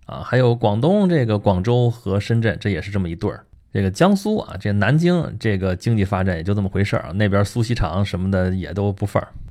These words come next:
啊。那从全国来看的话呢，就是北京和上海，这个上海是经济中心，北京这个经济也不差，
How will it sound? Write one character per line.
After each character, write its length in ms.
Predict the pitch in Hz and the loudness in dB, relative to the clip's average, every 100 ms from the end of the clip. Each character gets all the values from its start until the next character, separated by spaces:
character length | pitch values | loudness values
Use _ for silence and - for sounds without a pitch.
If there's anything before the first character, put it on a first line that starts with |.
| - | -12
啊。 100 | - 104 | -4 0
那 80 | |
从 160 | 120 156 | 2 4
全 260 | - 147 208 | 4 4 6
国 100 | 196 | 6
来 140 | 185 | 4
看 240 | - 180 | 4 4
的 100 | 156 | 4
话 160 | 147 143 | 4 2
呢， 120 | 127 | 4
就 80 | 110 | 4
是 80 | 101 | 2
北 160 | 95 80 | 0 -4
京 160 | 85 | -4
和 140 | 92 85 | -4 -2
上 180 | 87 | -4
海， 220 | - - - - | -4 -12 -14 -6
这 100 | 110 | -2
个 240 | 98 98 98 | 0 0 0
上 320 | 107 156 107 | 2 4 4
海 160 | 95 | 2
是 80 | 90 | -2
经 180 | 87 113 | 0 0
济 120 | 98 | 2
中 160 | 87 90 | 0 -4
心， 200 | 90 87 | -4 -6
北 140 | 82 90 | -6 -2
京 200 | 120 127 | 0 2
这 140 | 113 | 2
个 100 | 104 | 2
经 240 | 101 156 151 | 0 2 2
济 60 | |
也 140 | 104 87 | 2 0
不 120 | 120 | -2
差， 240 | 139 - | -4 -4